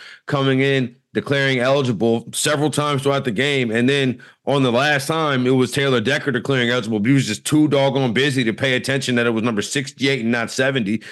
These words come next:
They won that game on that play. That game was over right then and there. And I, you know, people always are, "Well, they had other chances to win."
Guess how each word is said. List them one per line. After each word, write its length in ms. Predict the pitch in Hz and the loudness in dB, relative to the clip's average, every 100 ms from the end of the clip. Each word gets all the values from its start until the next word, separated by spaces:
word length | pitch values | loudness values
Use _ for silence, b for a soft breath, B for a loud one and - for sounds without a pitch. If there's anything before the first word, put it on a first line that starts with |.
| B | B
They 120 | 135 | -2
won 340 | 139 123 156 143 | 2 2 2 2
that 160 | 110 | 0
game 380 | 87 101 95 107 B B B _ - 110 | 0 0 0 -2 B B B _ -16 -4
on 300 | 110 151 147 | 0 2 2
that 240 | 143 139 | 0 0
play. 280 | 147 160 92 | 0 2 2
That 140 | 110 | 0
game 240 | 120 135 127 | 0 0 0
was 120 | 120 | 0
over 360 | 139 147 113 | 0 0 0
right 340 | 104 110 135 139 | 0 2 0 0
then 160 | 143 | 0
and 140 | 131 135 | 2 0
there. 300 | 143 95 - B B _ | 0 -2 -6 B B _
And 120 | 110 | -2
I, 240 | 123 139 135 | -2 -2 -2
you 140 | 127 | -2
know, 320 | 123 110 - _ _ _ - | 0 -2 -4 _ _ _ -10
people 400 | 107 160 151 147 120 98 | 0 2 2 0 -2 -4
always 320 | 120 139 131 110 | 0 2 2 2
are, 80 | |
"Well, 140 | 120 123 | 2 4
they 140 | 139 | 4
had 140 | 165 170 | 2 4
other 160 | 165 | 2
chances 400 | 151 175 175 143 | 2 0 0 -2
to 120 | 135 | -2
win." 360 | 151 180 151 98 | 0 2 2 0